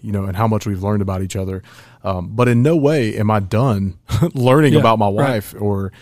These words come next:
Speaker 1: if I, if I tr-, treated her the way that I treated my Bible, like, I feel very sorry for her. <laughs> You know, if, if I treated the, my relationship to her,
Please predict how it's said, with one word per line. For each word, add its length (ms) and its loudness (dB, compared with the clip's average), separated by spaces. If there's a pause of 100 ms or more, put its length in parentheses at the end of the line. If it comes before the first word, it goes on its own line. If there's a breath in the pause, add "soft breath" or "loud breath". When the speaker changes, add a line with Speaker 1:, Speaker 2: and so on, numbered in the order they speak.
(160 loud breath)
Speaker 1:
if 180 -2
I, 120 2
if 220 -8
I 100 -4
tr-, 100 -16 (460)
treated 300 4
her 140 6
the 100 -2
way 120 4
that 120 0
I 60 -2
treated 200 0
my 140 0
Bible, 400 -4
like, 260 -10 (400 soft breath)
I 60 -10
feel 180 0
very 240 4
sorry 240 -2
for 320 -10
her. 180 6
<laughs> 0 -
You 120 6
know, 180 6
if, 180 2 (320 loud breath)
if 200 2
I 240 2
treated 500 -2
the, 160 -2
my 140 2
relationship 500 -4
to 80 -10
her, 400 -2